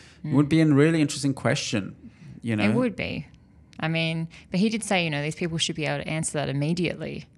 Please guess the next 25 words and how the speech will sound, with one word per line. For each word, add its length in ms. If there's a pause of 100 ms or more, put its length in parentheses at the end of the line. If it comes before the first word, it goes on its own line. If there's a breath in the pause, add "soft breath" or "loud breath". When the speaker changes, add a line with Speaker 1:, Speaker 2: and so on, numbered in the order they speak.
(460)
Speaker 1:
I 60
don't, 240
I 60
don't 160
know 120
that 140
you 80
could. 360 (260 loud breath)
Speaker 2:
Well, 120
I 40
Speaker 1:
I 20
Speaker 2:
don't 140
Speaker 1:
think 120
Speaker 2:
know 100
Speaker 1:
you, 60
Speaker 2:
if 100
some 200
Speaker 1:
personally, 360
Speaker 2:
people 120
Speaker 1:
I'd 60
have 160
to 80
sit 180
on 160
it. 140